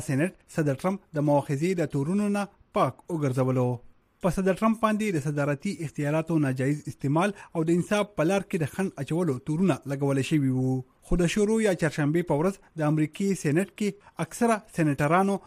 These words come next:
د دغه تورونو په مخالفت او د صدر ټرمپ په حق کې خپله رای ورکړله.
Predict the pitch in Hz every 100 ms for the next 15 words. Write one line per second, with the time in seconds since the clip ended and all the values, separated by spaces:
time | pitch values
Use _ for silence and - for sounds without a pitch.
0 | - 147 156 190 190 185 160 156 208 190
1 | 156 139 127 143 139 214 226 - - 156
2 | 135 151 143 127 196 196 - 143 220 -
3 | 131 123 - 160 135 160 135 127 143 147
4 | 135 131 131 127 127